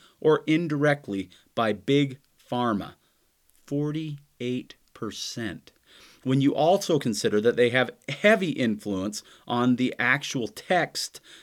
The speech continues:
that is being used in medical school, in some cases writing the entire book, we have a problem.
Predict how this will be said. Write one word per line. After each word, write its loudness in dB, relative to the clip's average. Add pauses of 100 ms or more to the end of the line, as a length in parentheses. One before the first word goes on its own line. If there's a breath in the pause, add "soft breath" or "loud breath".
(100)
that 6
is -2
being 2
used 0
in -2
medical -2
school, -4 (440 loud breath)
in -4
some -2
cases -2
writing 2
the 0
entire -2
book, 0 (1400)
we 2
have -2
a 0
problem. -6